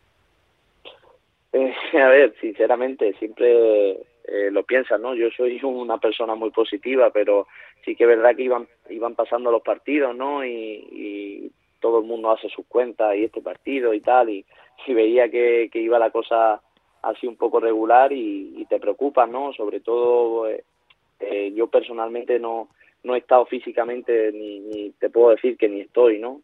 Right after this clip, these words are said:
No, no estoy bien físicamente al cien por cien, y yo creo que todo se agravaba, ¿no? Eh, la molestia cuando se perdía era más, más grande, eh, la preocupación hacía que te, que te vieras peor y, y, y ha sido difícil, la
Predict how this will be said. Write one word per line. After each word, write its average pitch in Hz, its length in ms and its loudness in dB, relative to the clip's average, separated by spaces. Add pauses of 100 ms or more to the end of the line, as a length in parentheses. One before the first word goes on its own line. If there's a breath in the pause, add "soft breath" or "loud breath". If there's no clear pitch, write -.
No, 117 220 -8
no 113 160 -6
estoy 120 280 -4
bien 117 260 -2
físicamente 113 600 -4
al 110 80 -2
cien 113 160 -6
por 107 180 -4
cien, 131 240 -4 (540)
y 110 100 -12
yo 117 140 2
creo 131 180 4
que 131 120 2
todo 139 500 4
se 139 100 0
agravaba, 120 520 4
¿no? 131 280 -8
Eh, 113 220 -6
la 113 120 -2
molestia 127 840 -2
cuando 123 240 -6
se 120 140 -8
perdía 123 400 -2
era 120 140 -2
más, 117 260 -6
más 117 200 -6
grande, 143 880 -2
eh, 113 40 -2
la 110 100 -4
preocupación 113 680 -8
hacía 117 260 -6
que 110 100 -6
te, 113 320 -2 (420)
que 113 120 0
te 117 100 2
vieras 123 280 4
peor 139 480 4
y, 107 560 -4 (100)
y, - 600 -20 (180)
y 78 280 -6
ha 110 100 2
sido 147 220 6
difícil, 139 480 0
la - 80 -4